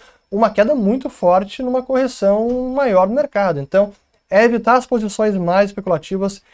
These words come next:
e mais arriscadas e sempre dosar a mão para não ficar muito exposto a isso. Acho que essa é a ideia e é o que a gente vem falando aqui, ah, desde sempre no canal, né? Seguindo aqui, mais algumas perguntas e aí eu vou acabar porque já estamos com, deixa eu ver,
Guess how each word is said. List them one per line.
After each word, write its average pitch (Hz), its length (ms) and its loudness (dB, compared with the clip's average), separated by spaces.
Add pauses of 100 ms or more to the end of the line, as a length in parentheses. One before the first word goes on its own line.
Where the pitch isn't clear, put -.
(180)
e 196 100 0
mais 185 400 4
arriscadas 185 800 0 (180)
e 262 80 -6
sempre 330 380 -4
dosar 208 420 2
a 214 60 2
mão 190 260 0
para 214 140 -4
não 220 80 -2
ficar 214 240 -2
muito 233 300 -4
exposto - 560 -2
a 151 60 -2
isso. 135 300 -10 (400)
Acho - 200 -14
que 233 80 -4
essa 240 280 -2
é 190 280 4
a 196 100 4
ideia 190 380 2 (200)
e 165 80 0
é 214 60 8
o 262 60 2
que 381 60 -6
a - 20 -2
gente 320 100 -6
vem 311 80 -2
falando 208 300 2
aqui, 202 340 -2
ah, 147 480 -4 (140)
desde 170 320 -2
sempre 170 340 -4
no 180 80 -8
canal, 139 360 -4
né? - 60 -16 (1500)
Seguindo 247 380 4
aqui, 240 180 0
mais 240 140 4
algumas 254 200 4
perguntas 254 680 0
e 202 140 0
aí 196 80 4
eu 226 160 4
vou 208 160 0
acabar 196 400 0
porque 202 240 -6
já 190 100 0
estamos 202 580 0
com, 214 540 0
deixa 160 220 -4
eu - 20 -2
ver, 185 340 -2